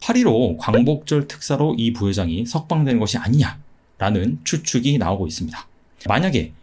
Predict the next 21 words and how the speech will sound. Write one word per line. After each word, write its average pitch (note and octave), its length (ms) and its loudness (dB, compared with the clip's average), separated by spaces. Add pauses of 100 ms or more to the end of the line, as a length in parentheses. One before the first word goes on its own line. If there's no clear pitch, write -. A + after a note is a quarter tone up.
(140)
이 F3+ 160 6
부회장이 F#2+ 680 0
석방된다라고 G2+ 960 -2
한다면 G#2 400 0 (440)
과연 E3+ 420 0
삼성전자의 F#3+ 880 0
주가에는 B2 720 0
어떤 A3 400 2
영향을 C#3 240 2
미칠지, - 480 -4 (680)
과거에 A#2+ 580 2
재벌 G#2+ 360 -2
총수가 A#2+ 420 0
구속이 G2+ 320 -2
되었다가 F#2 520 -2 (160)
석방된 D3 600 -4 (100)
그런 G#2+ 180 -2
사례를 B2 320 -2
통해서 A#2 540 -2 (180)
알아보도록 F#2 480 -2
하겠습니다. A#2+ 500 -2